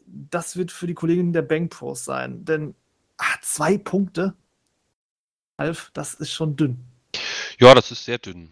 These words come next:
Speaker 2: ne? Ähm, aber gut, ähm, irgendwer muss ja immer Letzter sein. Das, äh, irgendwer trifft ja das, das, das Los. Und, ähm,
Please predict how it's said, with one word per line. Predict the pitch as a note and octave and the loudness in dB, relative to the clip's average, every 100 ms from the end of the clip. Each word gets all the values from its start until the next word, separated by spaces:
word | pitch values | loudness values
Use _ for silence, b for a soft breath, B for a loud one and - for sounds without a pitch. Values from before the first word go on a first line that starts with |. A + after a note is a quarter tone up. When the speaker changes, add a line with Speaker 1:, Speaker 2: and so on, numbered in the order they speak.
| E2+ | -18
Speaker 2:
ne? | F#2 G#2 G#2 G2 | -14 -12 -14 -14
Ähm, | F#2+ F#2 F#2 F2 - | -14 -14 -18 -20 -18
aber | F#2+ G2 | -14 -12
gut, | G2 G#2 - - - | -12 -12 -10 -12 -10
ähm, | G2 G2 F#2+ - D#2+ - - - | -12 -12 -16 -18 -20 -20 -20 -6
irgendwer | B2+ B2+ A#2 | -4 -2 -2
muss | G#2 C3 | -2 -2
ja | - G2 | -2 -2
immer | F#2+ | -4
Letzter | F#2 G2+ - G2 | -4 -6 -6 -6
sein. | F#2+ G#2 | -6 -6
Das, | G2 - - | -8 -14 -10
äh, | |
irgendwer | G2 G2+ G2 - - - E2+ - - - G#2+ G#2 G#2 G#2+ | -8 -8 -10 -12 -14 -14 -14 -16 -16 -12 -8 -2 -2 -2
trifft | - A#2 - | -6 -4 -2
ja | G2+ | -2
das, | G2 - - | -4 -6 -8
das, | G#2 - - | -8 -8 -6
das | G#2 G2 - | -6 -6 -6
Los. | G2 G2+ A#2 - | -8 -6 -6 -6
Und, | F#2+ G2 F#2 | -8 -10 -12
ähm, | - F2+ | -10 -10